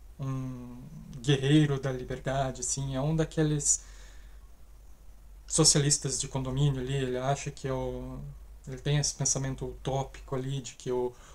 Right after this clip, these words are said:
o mundo deveria ser cor-de-rosa e tudo, né? Então, é um, mais um daqueles caras que lutam pelo socialismo num país capitalista, né? Porque é,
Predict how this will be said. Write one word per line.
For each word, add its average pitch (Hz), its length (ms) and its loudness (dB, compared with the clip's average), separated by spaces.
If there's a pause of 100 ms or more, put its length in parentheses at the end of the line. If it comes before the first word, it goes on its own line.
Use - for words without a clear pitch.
o 139 60 2
mundo 135 420 4
deveria 127 440 -2
ser - 200 -2
cor-de-rosa 123 840 -2 (180)
e 131 80 -12
tudo, 123 400 -6
né? 113 240 -2 (160)
Então, 123 300 -2 (440)
é 151 160 6
um, 165 600 6 (720)
mais 139 320 4
um 143 140 4
daqueles 135 380 -2
caras 131 380 0
que - 160 -8 (400)
lutam 147 300 4
pelo 131 220 -2
socialismo 147 640 2
num 156 360 4 (480)
país 143 720 4 (140)
capitalista, 143 680 0 (220)
né? 131 240 -8 (540)
Porque - 120 -6
é, 135 300 -2